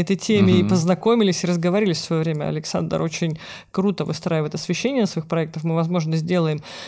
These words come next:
Speaker 1: с ним, а, не подкаст, да, а какой-то выпуск или какой-то там обучающую историю уже с картинками, со схемами. Но действительно, это очень круто. То есть, по сути дела, шведы это всё знают. Блин, а почему они не проводят тренинги для всех?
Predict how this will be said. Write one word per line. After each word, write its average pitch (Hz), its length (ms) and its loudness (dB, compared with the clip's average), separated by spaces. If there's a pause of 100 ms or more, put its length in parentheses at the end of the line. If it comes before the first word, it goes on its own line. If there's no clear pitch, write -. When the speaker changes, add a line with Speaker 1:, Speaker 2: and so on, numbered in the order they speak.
(140)
Speaker 1:
с - 160 -6
ним, 170 240 2 (280)
а, 165 200 0
не 190 140 4
подкаст, 214 600 2
да, 180 380 4
а 151 280 0
какой-то 170 400 -2
выпуск 208 480 0
или 160 100 -2
какой-то 160 440 -4
там 156 280 -4
обучающую 156 800 -2
историю 156 480 -2
уже 147 340 -4
с - 80 -12
картинками, 160 500 -4
со 147 160 -4
схемами. 220 460 0 (360)
Но 180 200 0
действительно, 170 380 -2
это 165 80 -4
очень 190 160 -4
круто. 160 300 -2 (340)
То 180 60 2
есть, 165 100 -2
по 185 80 2
сути 233 160 0
дела, 220 180 4
шведы 202 360 2
это 170 120 -4
всё 180 280 0
знают. 165 260 -2 (240)
Блин, 214 200 4
а 170 100 0
почему 208 340 0
они 359 160 2
не 302 80 0
проводят 254 380 2
тренинги 214 360 4
для 175 140 2
всех? - 500 -2